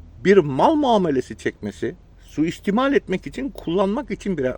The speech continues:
araç olarak görmesinin temel nedeni bu arkadaşlar. Ve siz bunu sorgulamazsanız, siz nereye giderseniz gidin,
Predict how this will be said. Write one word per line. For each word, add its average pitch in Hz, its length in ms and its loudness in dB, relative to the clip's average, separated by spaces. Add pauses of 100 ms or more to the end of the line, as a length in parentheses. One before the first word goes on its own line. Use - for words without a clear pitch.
(120)
araç 220 380 2
olarak 120 440 -4
görmesinin 175 600 -2 (360)
temel 220 400 4
nedeni 226 500 4
bu 202 100 8
arkadaşlar. 220 600 2 (680)
Ve 196 120 10
siz 233 260 -4
bunu 277 180 2
sorgulamazsanız, 226 1040 4 (120)
siz 220 220 -6
nereye 226 360 4
giderseniz 254 680 2
gidin, - 320 -10